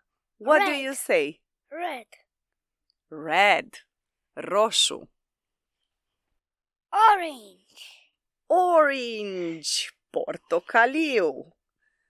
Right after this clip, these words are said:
Speaker 1: Urmează galben.
Speaker 2: Yellow.
Speaker 1: Yellow.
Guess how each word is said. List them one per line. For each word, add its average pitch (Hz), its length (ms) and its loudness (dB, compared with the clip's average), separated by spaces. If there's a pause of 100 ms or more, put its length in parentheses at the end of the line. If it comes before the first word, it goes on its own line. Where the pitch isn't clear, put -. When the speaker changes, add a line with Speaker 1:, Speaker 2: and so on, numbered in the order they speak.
(140)
Speaker 1:
Urmează 156 600 -6
galben. 190 880 -2 (680)
Speaker 2:
Yellow. 277 800 0 (600)
Speaker 1:
Yellow. 226 1120 2